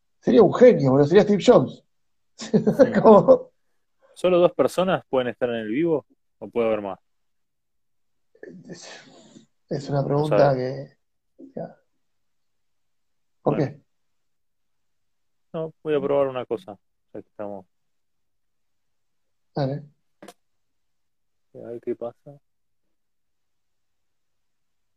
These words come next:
Speaker 2: Dice enviado, pero no, no hace nada.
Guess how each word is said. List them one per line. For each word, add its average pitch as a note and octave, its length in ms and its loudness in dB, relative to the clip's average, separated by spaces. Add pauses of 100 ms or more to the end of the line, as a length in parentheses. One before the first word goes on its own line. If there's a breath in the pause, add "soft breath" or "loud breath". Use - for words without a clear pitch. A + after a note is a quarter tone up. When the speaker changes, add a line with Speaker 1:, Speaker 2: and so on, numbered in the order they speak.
(1120)
Speaker 2:
Dice - 220 -20
enviado, C3 480 -8
pero G2+ 240 -16
no, F#2+ 380 -16
no F#2+ 100 -20
hace F#2 160 -20
nada. E2 160 -20